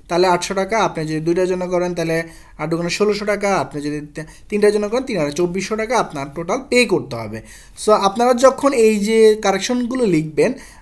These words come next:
আহ, নামের ক্ষেত্রেও একই রকম বলছি, এগুলো বারবার চেক করে নেবেন, হ্যাঁ? আহ, এটা যাতে ভুল না হয়, আপনি সঠিকটি যেটা দি-, দিতে যাচ্ছেন,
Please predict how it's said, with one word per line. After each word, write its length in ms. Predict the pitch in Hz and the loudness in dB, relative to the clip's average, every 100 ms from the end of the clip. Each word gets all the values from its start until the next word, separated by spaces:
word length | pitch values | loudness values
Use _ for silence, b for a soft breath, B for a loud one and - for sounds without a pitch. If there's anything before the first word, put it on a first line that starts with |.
| - | -4
আহ, 240 | 160 160 | -4 -2
নামের 340 | 170 185 202 | 0 2 0
ক্ষেত্রেও 320 | 196 214 208 220 | 0 -2 2 2
একই 200 | 208 208 | 4 0
রকম 260 | 202 214 | -2 0
বলছি, 260 | 208 208 233 | 0 0 -2
এগুলো 200 | 196 202 | -2 0
বারবার 340 | 190 208 220 | 2 4 2
চেক 240 | 202 208 208 | 2 -2 2
করে 160 | 180 | 0
নেবেন, 280 | 156 113 120 | 0 -4 -4
হ্যাঁ? 160 | 175 269 | -4 -4
আহ, 460 | - - - 160 | -8 -20 -10 -4
এটা 280 | 160 180 196 | -2 0 0
যাতে 240 | 196 196 | 0 0
ভুল 500 | 196 - 214 277 226 | -2 0 0 2 2
না 80 | 160 | 0
হয়, 240 | 123 120 135 | -2 -4 -6
আপনি 240 | 135 156 | -6 -6
সঠিকটি 360 | 185 180 185 208 | -4 -2 -2 0
যেটা 220 | 202 202 | 0 0
দি-, 220 | 202 202 190 | -2 -4 -6
দিতে 220 | 180 190 202 | -6 -4 -2
যাচ্ছেন, 340 | 190 185 254 | -2 -2 -6